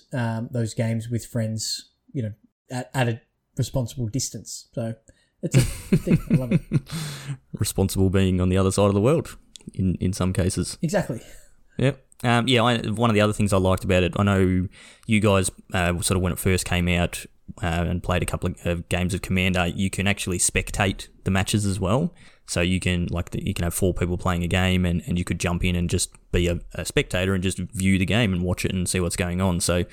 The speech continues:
Speaker 2: I think that'll be pretty cool for, for this sort of event. Uh, Wizards are running, they've, they've got a Discord set up so you can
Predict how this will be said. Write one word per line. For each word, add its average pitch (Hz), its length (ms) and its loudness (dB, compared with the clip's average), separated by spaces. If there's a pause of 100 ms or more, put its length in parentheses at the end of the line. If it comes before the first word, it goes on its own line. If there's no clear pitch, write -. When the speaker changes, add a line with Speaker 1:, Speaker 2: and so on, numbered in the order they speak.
(420)
Speaker 2:
I 160 60 2
think 165 100 2
that'll 135 160 2
be 120 80 2
pretty 120 220 2
cool 117 380 6
for, 98 500 4
for - 140 0
this 104 140 2
sort 107 160 2
of 92 100 0
event. 107 520 -2
Uh, 98 260 2
Wizards 101 320 2
are 98 40 4
running, 95 680 2
they've, 87 220 -2
they've 95 140 -2
got 87 100 0
a 87 40 -4
Discord 98 460 0
set 95 200 2
up 98 220 0
so 92 100 0
you 90 180 2
can 90 260 0